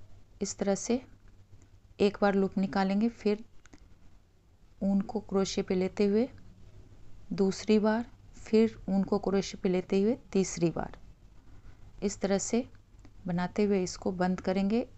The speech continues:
एक चेन लेंगे। अब एक चेन स्किप करेंगे,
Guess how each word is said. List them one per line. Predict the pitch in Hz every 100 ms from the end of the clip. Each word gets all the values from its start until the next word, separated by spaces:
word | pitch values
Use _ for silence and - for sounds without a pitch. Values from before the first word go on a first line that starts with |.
| -
एक | 175 -
चेन | - 175 165
लेंगे। | 156 156 165 - - - - - - - - - - - - - - - - - - - - - - - - - - - - - - - - - - - - - - -
अब | - 233 -
एक | 233 247
चेन | - 247 226
स्किप | 202 - 208
करेंगे, | - 220 226 226 277